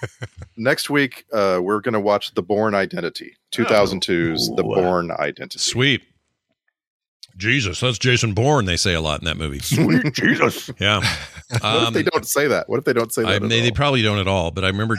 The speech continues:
Speaker 1: David
Speaker 2: <laughs>
Speaker 1: Strathairn saying it, but I could be wrong. But I have not seen that since I saw it in theaters. I've seen all of them, but I've only ever seen any of them once.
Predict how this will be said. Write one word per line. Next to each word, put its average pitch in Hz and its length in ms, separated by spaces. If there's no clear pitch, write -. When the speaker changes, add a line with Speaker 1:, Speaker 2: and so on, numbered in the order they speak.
Speaker 1:
David 104 220
Speaker 2:
<laughs> - 60
Speaker 1:
Strathairn 98 600
saying 87 280
it, 85 120
but 87 80
I 85 80
could 90 140
be 87 80
wrong. 87 260
But 90 100
I 117 140
have 139 240
not 127 300
seen 135 180
that 127 180
since 123 280
I - 20
saw 123 220
it 120 40
in 110 60
theaters. 123 460
I've 110 120
seen 135 200
all 110 200
of 107 80
them, 87 220
but 92 100
I've 92 100
only 107 220
ever 98 120
seen 98 240
any 107 200
of 92 120
them 87 160
once. 110 440